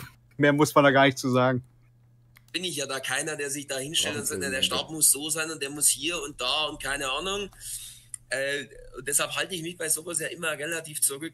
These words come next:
Speaker 2: Also ich kann mir das durchaus vorstellen, dass auch eine libertäre Sache, wo wirklich der Staat in erster Linie noch ein bisschen, die Polizei fährt noch ein bisschen rum, der hält die Gesetzgebung aufrecht, aber alles andere wird organisiert von den Leuten, mit der Kohle von den Leuten,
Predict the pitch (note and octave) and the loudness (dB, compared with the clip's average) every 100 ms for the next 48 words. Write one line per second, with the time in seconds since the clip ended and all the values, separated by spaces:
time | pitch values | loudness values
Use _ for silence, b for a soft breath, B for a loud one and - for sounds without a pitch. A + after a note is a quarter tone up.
0 | - - B2 B2+ C3+ D3+ E3 D3+ C#3+ D#3 | -10 -8 -8 -6 -6 -4 -4 -2 -2 -2
1 | F#3 C3 D3 C#3 D#3+ D3 C3+ B2+ A2 C3 | -8 -2 -2 -2 -4 -6 -6 -6 -6 -8
2 | B2+ C#3 B2+ A2+ D3 F#3 F3+ - B2+ B2 | -8 -8 -8 -8 -6 -6 -4 -2 -2 -2
3 | A#2 G#2+ - b b b b - A2+ A#2+ | -6 -8 -12 b b b b -14 -10 -8
4 | D3+ D#3+ E3+ - - - - - - C#3+ | -8 -6 -6 -8 -8 -6 -2 -2 -4 -4
5 | E3+ - - - - B2+ B2+ C#3+ C3+ C#3 | -2 0 0 -2 -10 -8 -2 0 0 -2
6 | C#3+ C#3 C#3 C#3 C#3 C3 C3 C3 B2+ B2+ | -6 -6 -4 0 0 -2 -10 -2 0 0
7 | B2+ D3 C#3+ D3 D3+ D3 D3 C#3+ D#3+ B2+ | -2 -4 -4 -6 0 2 2 -6 -6 -6
8 | C3+ C#3 C3+ B2+ C3+ - C#3 C#3 C3 G#2 | -6 -6 -6 -4 0 0 -2 -8 -6 -4
9 | C#3 D3+ D#3 E3+ E3 - B B B B | -2 -2 -2 -2 -4 -6 B B B B
10 | - B2+ A2+ B2 D3 - D3 D3+ C#3 C3+ | -6 -4 -4 -4 -4 -4 -6 -6 -6 -6
11 | D#3 D3+ - C3+ C3+ C#3 C3 C3+ D3 C3+ | -8 -8 -8 -6 -4 -2 0 0 -2 -6
12 | B2+ C3+ C3 C#3 C#3 D3+ C#3 C3 B2+ - | -6 -6 -6 -6 -6 -10 -8 -6 -6 -6
13 | C3+ D3+ C#3 C3+ B2+ B2 C3+ C#3 C#3+ | -6 -6 -6 -8 -6 -6 -8 -10 -12